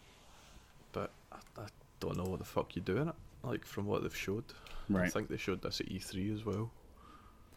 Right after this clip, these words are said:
Speaker 2: Yeah, you
Speaker 1: Uh,
Speaker 2: mentioned,
Speaker 1: like a
Speaker 2: I think you
Speaker 1: clip
Speaker 2: mentioned
Speaker 1: or
Speaker 2: that.
Speaker 1: something, but
Speaker 2: Yeah.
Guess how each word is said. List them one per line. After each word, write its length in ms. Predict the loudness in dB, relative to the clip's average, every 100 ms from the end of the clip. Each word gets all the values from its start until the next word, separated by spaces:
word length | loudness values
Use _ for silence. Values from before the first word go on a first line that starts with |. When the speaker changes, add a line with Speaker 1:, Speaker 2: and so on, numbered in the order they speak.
| -6 12
Speaker 2:
Yeah, 160 | 12
you 160 | 12 12
Speaker 1:
Uh, 20 |
Speaker 2:
mentioned, 440 | 12 12 12 12 12
Speaker 1:
like 100 | 12
a 40 |
Speaker 2:
I 60 | 12
think 180 | 12 12
you 80 |
Speaker 1:
clip 80 | 12
Speaker 2:
mentioned 260 | 12 10 8
Speaker 1:
or 40 | 8
Speaker 2:
that. 120 | 6
Speaker 1:
something, 260 | 2 -4 -4
but 120 | -2 2
Speaker 2:
Yeah. 180 | 2